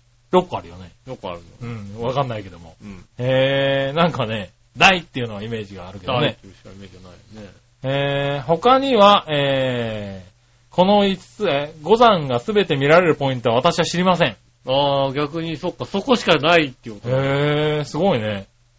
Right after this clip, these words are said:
Speaker 1: 今は周りにマンションを建っちゃったから見れませんけどもね。
Speaker 2: あー、なるほどね。
Speaker 1: あー。
Speaker 2: その当時はね。
Speaker 1: でも子供そういうの嬉しいよね、なんかね。
Speaker 2: まあね、屋上がさ、
Speaker 1: うん。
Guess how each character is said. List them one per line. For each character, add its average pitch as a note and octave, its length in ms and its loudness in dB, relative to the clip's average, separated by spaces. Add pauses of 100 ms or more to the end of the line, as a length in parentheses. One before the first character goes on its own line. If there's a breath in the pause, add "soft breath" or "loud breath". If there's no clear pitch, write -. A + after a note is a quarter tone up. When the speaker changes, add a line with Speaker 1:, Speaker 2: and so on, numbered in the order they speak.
(520)
Speaker 1:
今 B3 220 4
は G#3+ 120 8
周 E3+ 220 6
り G3+ 80 2
に G3+ 80 0
マ A3 160 4
ン A3 80 2
シ G3+ 80 0
ョ - 20 2
ン E3 40 0
を D#3 40 0
建 E3 120 2
っ E3 40 -4
ち F3+ 80 2
ゃ D#3 40 2
っ - 40 -2
た C#3 120 0
か C3+ 80 2
ら C#3 180 4
見 C3 100 -4
れ D#3 100 2
ま F3 140 2
せ F#3+ 240 -2
ん D#3 80 -6
け A#2+ 120 -2
ど F#2+ 80 -6
も G#2 120 -6
ね。 E3 100 2
Speaker 2:
あ A2 220 -2
ー、 A2+ 40 -12
な B2 80 -8
る C#3+ 80 -10
ほ C#3 40 -14
ど C3+ 60 -16
ね。 D3+ 200 -14
Speaker 1:
あ A2+ 60 -6
ー。 G#2+ 300 0
Speaker 2:
そ G#2 80 0
の D3 300 0
当 - 20 -
時 A#2 100 -8
は G#2+ 100 -10
ね。 D#3 340 -12 (420)
Speaker 1:
で C#3+ 60 -2
も C#3 60 -2
子 - 160 -4
供 G3 280 0
そ G3+ 140 0
う - 20 2
い - 20 2
う G#3 40 -2
の C#3+ 120 2
嬉 C#3+ 280 -2
し - 20 0
い D3 40 2
よ A2 120 -2
ね、 G2+ 140 -8
な G2+ 100 -6
ん - 20 -12
か F2+ 160 -16
ね。 G2+ 240 -12 (160)
Speaker 2:
ま A2 300 -10
あ A2 60 -8
ね、 B2 280 -4
屋 A#2 340 -12
上 D#3 460 -2
が C#3+ 160 -8
さ、 A#2+ 560 -6
Speaker 1:
う - 20 -10
ん。 A2+ 240 -10